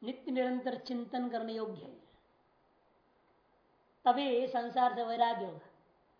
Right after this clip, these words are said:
नहीं तो संसार से वैराग्य नहीं होगा, अपने शरीर से वैराग्य नहीं होगा। ये संसार और शरीर दो अलग नहीं है,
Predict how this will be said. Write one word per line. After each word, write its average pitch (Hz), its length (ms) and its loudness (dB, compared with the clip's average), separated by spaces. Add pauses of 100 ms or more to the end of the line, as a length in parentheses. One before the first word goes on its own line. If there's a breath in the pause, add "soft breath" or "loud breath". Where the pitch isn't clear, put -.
(380)
नहीं 233 160 -4
तो 240 80 -4
संसार 240 440 0
से 233 100 -2
वैराग्य 233 400 0
नहीं 247 140 -6
होगा, 175 360 -12
अपने 214 220 -8
शरीर 220 240 -8
से 233 140 -6
वैराग्य 220 400 -6
नहीं 226 160 -10
होगा। 160 220 -16 (1500)
ये 190 80 -8
संसार 240 600 2
और - 80 -4
शरीर 233 400 -6
दो 226 120 -2
अलग 233 340 0
नहीं 269 200 -4
है, - 160 -10